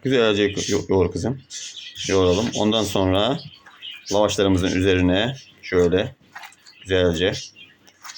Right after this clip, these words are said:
Hı. Aferin kızım. Hı. Evet, şöyle lavaşımızı alıyoruz.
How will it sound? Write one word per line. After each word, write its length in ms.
Hı. 80
Aferin 400
kızım. 160
Hı. 140
Evet, 560
şöyle 640
lavaşımızı 400
alıyoruz. 640